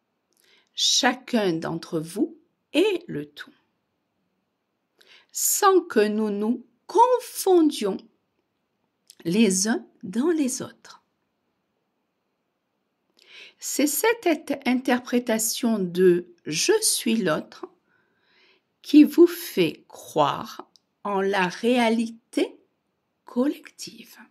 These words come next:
Alors que non, non, non, non, non. Je suis toutes les particules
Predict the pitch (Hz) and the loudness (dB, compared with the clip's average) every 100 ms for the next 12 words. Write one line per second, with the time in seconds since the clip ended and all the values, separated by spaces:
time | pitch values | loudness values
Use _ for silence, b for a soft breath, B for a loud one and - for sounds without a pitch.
0 | _ _ _ _ _ _ _ _ _ _ | _ _ _ _ _ _ _ _ _ _
1 | _ _ _ _ _ _ _ b b b | _ _ _ _ _ _ _ b b b
2 | b _ - 233 233 196 180 - - - | b _ 0 2 2 0 -2 -4 -14 -20
3 | _ _ - - 320 _ _ - 208 302 | _ _ -6 -6 -8 _ _ -12 -6 -4
4 | 453 392 359 339 311 302 277 285 294 _ | -4 0 0 0 0 -2 -2 -2 -4 _
5 | b b b b 180 190 277 262 - - | b b b b -6 0 0 0 -2 -2
6 | 262 196 - - 359 349 - - 214 202 | -2 -2 -6 4 6 6 0 -2 0 2
7 | 196 190 - _ _ - 294 - - 247 | 2 2 0 _ _ -2 -2 -6 -6 -6
8 | 226 - 214 202 170 165 - | -6 -8 -6 -2 -2 -2 -2